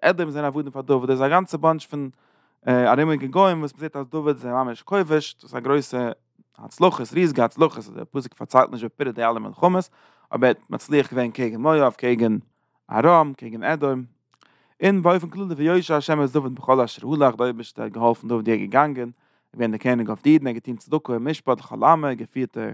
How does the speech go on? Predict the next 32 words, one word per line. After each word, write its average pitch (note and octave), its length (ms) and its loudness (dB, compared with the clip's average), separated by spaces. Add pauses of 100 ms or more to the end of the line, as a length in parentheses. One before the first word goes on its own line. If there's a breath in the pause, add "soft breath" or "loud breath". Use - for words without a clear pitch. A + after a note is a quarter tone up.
(100)
פאלק C3+ 280 2
ריכטיג, C3 460 0
ער A2 40 -6
האט - 80 -14
זיי G#2 260 -12
שופט D#3 400 -2
געווען, B2 260 0
און A#2+ 140 -12
אזוי A2 160 -2
ווייטער. G#2+ 420 -2 (580 soft breath)
און E3+ 200 -6
נאך E3+ 180 -2
איין E3 200 -2
זאך, D3 260 -2 (120)
ווי D3 100 0
דאס C#3 220 -2
דער A#2+ 120 -8
פרק, D3+ 440 -2 (680)
ווייף D3 180 2
און E3 80 -12
כללי, D3 260 0
ווער C3 200 2
זענען B2+ 160 -4
געווען B2 240 0
די A#2 80 0
הויפטמענטשן, C#3+ 1000 -4
די A#2 100 -16
שטיבמענטשן, C#3 640 -4
די A2+ 260 -8
מנהיגים A#2+ 360 -2
פון - 140 -20
דוד, E3 380 2